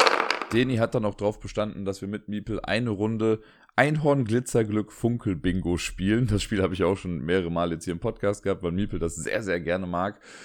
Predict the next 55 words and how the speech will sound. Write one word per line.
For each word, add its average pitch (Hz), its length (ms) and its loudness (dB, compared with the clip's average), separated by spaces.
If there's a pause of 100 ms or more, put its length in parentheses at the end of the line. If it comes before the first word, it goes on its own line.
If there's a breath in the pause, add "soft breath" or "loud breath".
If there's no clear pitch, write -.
(120 loud breath)
Wir 107 80 4
hatten's 175 180 2
jetzt 170 160 2
eine 113 80 -2
Zeit 113 220 2
lang 107 160 0
nicht 135 180 -2
mehr 92 160 0
auf 92 140 0
dem 87 160 -10
Tisch, - 360 0
einfach 107 220 -2
weil 95 180 0
wir, 95 260 0 (260)
weiß 87 300 -4
ich 78 40 -6
nicht, 76 160 -10
dann 73 100 -4
auch 78 100 -6
viele 87 240 -6
neue 98 200 0
Sachen 104 280 -4
irgendwie 98 280 -4
hatten 101 320 -8 (400 loud breath)
und 92 300 -2
Miepel, 95 500 0
äh, 80 80 0
jetzt 87 160 -2
immer 92 160 -4
vernarrt 95 560 -4
war 92 240 2
in 87 140 -4
Stop - 260 -4
the 92 60 -2
Robots 92 420 2
und 82 240 -8
diesem 82 220 -10
Trumpf 90 300 -6
Junior. 107 500 -4 (520 soft breath)
Aber 127 360 6
auch 117 80 2
bei 110 100 2
dem 120 160 4
Spiel 135 220 2
war 110 120 8
sie 110 100 -2
wieder 104 160 4
sehr 101 120 2
dabei 95 380 4
und 113 100 -2
wir 101 80 2
haben, 107 160 0
glaube 104 420 4
ich, - 540 -4 (420)
also 90 180 -18